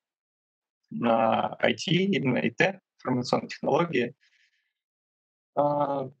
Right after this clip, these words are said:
там отучился бакалавриат, отучился магистратуру, попробовал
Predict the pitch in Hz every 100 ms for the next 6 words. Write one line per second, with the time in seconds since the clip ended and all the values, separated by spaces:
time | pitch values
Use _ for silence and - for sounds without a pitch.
0 | _ - 127 127 123 117 110 - 131 -
1 | 147 - 120 120 123 120 117 143 190 185
2 | 180 _ - 143 143 - - 143 139 139
3 | - - 127 123 123 123 123 - - -
4 | 165 180 180 170 156 156 _ _ _ _
5 | - 113 - 135 117 120